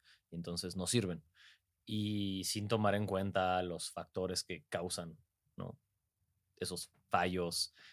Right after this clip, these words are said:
y, mm, y cuántas cosas si pusieras sobre adher-, o sea, cuántas cosas que requieren adherirte a algo,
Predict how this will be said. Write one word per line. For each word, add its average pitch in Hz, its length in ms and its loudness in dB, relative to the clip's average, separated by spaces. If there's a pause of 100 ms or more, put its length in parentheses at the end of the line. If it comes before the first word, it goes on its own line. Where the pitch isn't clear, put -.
(200)
y, 92 340 0
mm, 85 600 -2 (1400)
y 117 140 2
cuántas 147 480 12
cosas 127 400 10
si 113 140 6
pusieras 110 760 8 (180)
sobre 95 680 0 (400)
adher-, 113 440 12
o 113 40 6
sea, 107 260 4 (280)
cuántas 143 340 12
cosas 139 280 8
que 131 100 10
requieren 117 560 12
adherirte 131 840 12
a 110 200 12
algo, 120 480 10